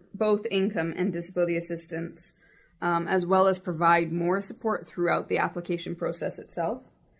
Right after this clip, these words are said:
I really think there needs to be an increased healthcare coverage, including physical, mental, and emotional care. So, for example, physiotherapy, massage, um, counseling was one that we heard from a lot of people.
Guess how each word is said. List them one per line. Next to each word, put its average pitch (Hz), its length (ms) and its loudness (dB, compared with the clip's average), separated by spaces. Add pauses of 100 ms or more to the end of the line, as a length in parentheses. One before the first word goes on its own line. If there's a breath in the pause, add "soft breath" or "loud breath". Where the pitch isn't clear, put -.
(600)
I 185 80 2
really 190 360 6
think 190 200 0
there 180 80 2
needs 180 240 2
to - 40 -20
be 175 120 2
an 165 80 0
increased 190 720 -2
healthcare 180 520 0
coverage, 214 440 -4
including 165 520 -2
physical, 170 460 -4
mental, 165 400 -2
and 165 200 -4
emotional 165 440 -2
care. 208 260 -2
So, 175 240 -2
for 165 280 2
example, 160 600 0
physiotherapy, 160 1160 0 (340 loud breath)
massage, 160 840 2 (340 loud breath)
um, 160 440 -4 (180)
counseling 190 680 2
was 170 200 0
one 170 200 0
that - 140 -4
we 175 80 2
heard 170 380 -4
from 170 160 -2
a 160 60 -2
lot 165 300 2
of 185 160 0
people. 160 480 -4